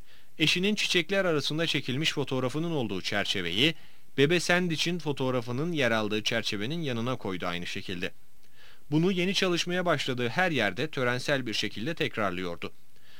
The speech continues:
Masasının üzerinde hiçbir zaman çok eşyası olmadı. Ne ilk gün ne de başkanlığının son gününde. Kendisine hediye edilen eşyalarsa adeta bir alanı işgal etmek için taarruza geçmeye hazırlanan bir ordu gibi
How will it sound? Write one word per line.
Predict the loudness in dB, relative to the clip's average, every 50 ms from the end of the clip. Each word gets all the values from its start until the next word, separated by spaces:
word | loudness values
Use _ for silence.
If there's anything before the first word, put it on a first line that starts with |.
| -10 -10 -8 -6 -2
Masasının | -2 -2 0 -2 -2 -2 0 0 0 0
üzerinde | 0 2 4 4 4 4 4 2 0
hiçbir | 0 0 -2 0 0 2 2
zaman | 2 2 2 2 0
çok | 0 0 -2 0 0
eşyası | 0 0 2 2 2 2 2 2 2
olmadı. | 2 2 2 0 -2 -4 -4 -6 -6 -8 -10 -10 -10 -10 -10 -8 -8 -4 -2
Ne | -2 0
ilk | 2 0 0 0 -2 -4
gün | -2 -2 0 0 2
ne | 2 2
de | 2 4
başkanlığının | 4 4 4 2 2 0 0 0 0 0 -2 -2 -4
son | -2 -2 -2 -2 -2
gününde. | -4 -6 -6 -6 -4 -4 -4 -6 -6 -8 -8 -8 -10 -10 -10 -8 -8 -8 -8 -8 -8 -8 -8 -10 -10 -10 -10 -10 -10 -10 -10 -10 -10 -10 -10 -10 -10 -8 -4
Kendisine | 0 2 4 4 4 2 0 2 2 2
hediye | 2 2 2 2 2 2
edilen | 4 2 2 2 0 2
eşyalarsa | 2 2 2 4 4 4 4 4 4 2 2 0 -2 -4 -2 -2
adeta | 0 0 0 0 0 0 0 0 0 0
bir | -2 -2 -2 0
alanı | 0 0 0 0 0
işgal | 0 -2 0 0 0 0 0
etmek | 0 -2 -4 -6 -6 -6
için | -6 -4 -4 -4 -2
taarruza | 0 0 2 2 2 0 0 -2 0
geçmeye | 0 2 2 0 0 0 -2 -2
hazırlanan | -2 -4 -4 -4 -4 -4 -4 -4 -4 -4 -4 -4
bir | -4 -4
ordu | -4 -4 -4 -4 -2 -2 -2
gibi | -2 -2 -2 -4 -2 -2 -2